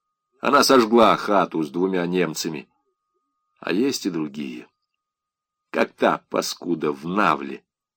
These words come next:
Жила с гестаповцем, а над кроватью портрет мужа, краснофлотец. Вася ее застрелил.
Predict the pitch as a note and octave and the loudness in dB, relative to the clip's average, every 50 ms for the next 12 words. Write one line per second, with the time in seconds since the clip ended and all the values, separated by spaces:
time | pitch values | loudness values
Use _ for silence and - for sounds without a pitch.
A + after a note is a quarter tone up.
0 | _ _ _ _ _ _ _ _ _ _ _ _ - E2 F#2 A#2+ D3+ D3+ - - | _ _ _ _ _ _ _ _ _ _ _ _ -4 0 2 4 4 4 4 2
1 | - F#2+ G2 - - - - C#3+ B2 - G#2 F2+ - - G#2 G2 F2 - _ _ | 2 2 2 2 2 0 0 0 2 2 0 -2 -2 0 -2 -2 -2 -2 _ _
2 | _ _ _ _ _ _ _ _ - - F#2 F2+ F2 - G2 G2+ A2+ B2+ A2+ - | _ _ _ _ _ _ _ _ -10 -6 -6 -4 0 2 4 4 4 4 4 2
3 | - - - F#2+ F2+ - G2+ A#2 A#2+ - - F2+ F2+ G#2+ A#2+ A2+ F#2+ G2 G2+ - | -2 0 0 0 0 2 4 4 4 2 2 -2 0 2 2 4 4 4 2 2
4 | - _ _ - G2+ G2+ - - F#2 F2+ - - F2+ F#2+ G#2 G2+ F#2 - E2 - | 0 _ _ -4 -2 -2 -2 -2 -4 -6 -6 0 2 4 6 4 4 2 -2 -6
5 | - - - - _ _ _ _ _ _ _ _ _ _ _ _ _ _ - G#2+ | -6 -8 -10 -12 _ _ _ _ _ _ _ _ _ _ _ _ _ _ -4 -2
6 | G#2+ F#2+ - - E2+ E2 E2+ D#2 D#2 D#2+ - - - E2 D#2 D2+ D2+ D2+ D2 C2+ | -2 -2 -2 -2 -2 -2 -2 -2 -2 -4 -6 -6 -4 -4 -4 -2 -4 -4 -6 -6
7 | - | -10